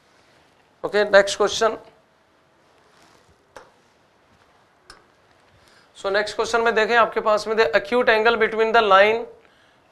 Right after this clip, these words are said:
इस line and एक्स वाई plane is alpha and acute angle between the planes x plus two y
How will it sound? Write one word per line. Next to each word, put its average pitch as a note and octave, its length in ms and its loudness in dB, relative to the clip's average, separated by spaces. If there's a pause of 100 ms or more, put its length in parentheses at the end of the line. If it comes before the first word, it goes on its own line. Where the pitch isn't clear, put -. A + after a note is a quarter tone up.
(720)
इस G#3 180 -4
line A3 340 2 (140)
and G3+ 160 4
एक्स - 260 0
वाई G#3 200 0
plane E3+ 200 -4 (400)
is G#3+ 160 -4
alpha D#3 360 -2 (920)
and G#3 300 4 (140)
acute A#3+ 300 -2
angle A3 340 2
between G#3+ 260 -4
the A3 120 2 (100)
planes G#3 400 -2
x F#3+ 240 -8
plus G#3+ 220 -2
two G3+ 100 -4
y G3+ 240 0